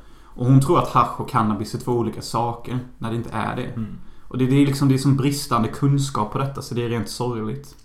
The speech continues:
Speaker 2: Ja.
Speaker 1: Liksom, förklara för mig skillnaden vad sativa och indica är.
Speaker 2: Eh, den, det jag vet är att någonting är uppåt och något är neråt, typ.
Speaker 1: Exakt.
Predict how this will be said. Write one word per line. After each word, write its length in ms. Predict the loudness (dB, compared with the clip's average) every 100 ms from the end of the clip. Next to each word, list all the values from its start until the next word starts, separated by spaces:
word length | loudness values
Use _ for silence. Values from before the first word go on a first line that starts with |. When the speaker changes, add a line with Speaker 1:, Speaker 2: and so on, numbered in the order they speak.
| -14
Speaker 2:
Ja. 320 | -8 -8 -8 -10 -14 -16 -18 -20 -6
Speaker 1:
Liksom, 420 | 0 4 6 4
förklara 380 | 2 2 6 6
för 60 | 6
mig 140 | 4
skillnaden 320 | 4 4 4 2
vad 80 |
sativa 460 | -2 -2 0 0 0
och 60 | 0
indica 340 | -2 -4 -6 -6
är. 100 | -8 -14 -18 -18 -20 -20 -20 -20 -20 -20 -20
Speaker 2:
Eh, 200 | -18 -16 -16 -16 -12 -8 -6
den, 280 | -4 -4 -2
det 60 | -2
jag 100 | -2
vet 240 | -4 -6
är 40 |
att 80 | -4
någonting 380 | -4 -4 -4 -4
är 60 | -4
uppåt 320 | -8 -12 -10
och 60 |
något 200 | -8 -8
är 40 | -6
neråt, 320 | -6 -8 -10
typ. 100 | -12 -8
Speaker 1:
Exakt. 560 | -8 -6 -8 -8 -10